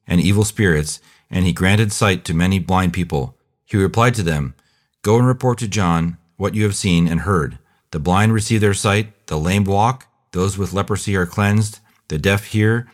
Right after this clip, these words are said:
the dead are raised, and the poor are told good news.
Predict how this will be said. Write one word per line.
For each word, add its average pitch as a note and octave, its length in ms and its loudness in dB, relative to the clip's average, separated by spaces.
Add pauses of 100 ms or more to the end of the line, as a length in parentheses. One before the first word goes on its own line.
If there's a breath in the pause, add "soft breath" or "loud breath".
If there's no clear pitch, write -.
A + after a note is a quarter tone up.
(240 soft breath)
the D#2+ 100 -4
dead F2+ 240 2
are F#2 120 0
raised, G2+ 500 0 (300 soft breath)
and F#2 140 -4
the D#2+ 80 0
poor G2+ 300 0
are G2 80 -2
told G2+ 340 -2
good F#2+ 200 0
news. E2 420 -2